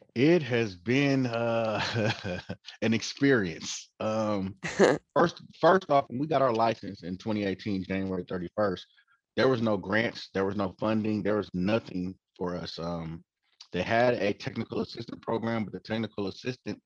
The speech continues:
Speaker 1: people were regular attorneys. They weren't cannabis attorneys. So they hadn't really, they didn't really know anything either. So we was given a billion dollar license with maybe two dollars worth of knowledge. Um,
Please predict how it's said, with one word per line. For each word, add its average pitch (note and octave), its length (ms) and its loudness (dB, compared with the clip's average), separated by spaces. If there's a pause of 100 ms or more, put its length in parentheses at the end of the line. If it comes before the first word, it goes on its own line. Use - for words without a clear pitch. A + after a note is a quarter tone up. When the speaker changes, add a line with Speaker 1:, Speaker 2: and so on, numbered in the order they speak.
Speaker 1:
people F#2+ 420 -6
were F#2+ 560 -2 (500)
regular G#2+ 460 2
attorneys. F2 380 -4
They F2 140 -6
weren't A2 240 -4
cannabis A2+ 480 -2
attorneys. E2 400 -10
So F#2+ 80 -4
they B2 260 4
hadn't A#2 340 -2
really, G2 340 -4 (560)
they C#3 100 4
didn't D3+ 140 6
really A#2+ 160 6
know G#2+ 160 4
anything G2 260 -2
either. G2 260 2 (300)
So G2+ 140 -4
we C3 100 6
was C3 140 0
given A2+ 240 2
a F#2+ 40 0
billion A2+ 300 0
dollar A2 180 2
license G2+ 560 -2
with F#2 220 -4
maybe F#2 480 0
two A#2+ 80 -6
dollars G2+ 300 0
worth F#2 180 -6
of F2 80 -12
knowledge. F#2 440 -2 (480)
Um, F2 500 0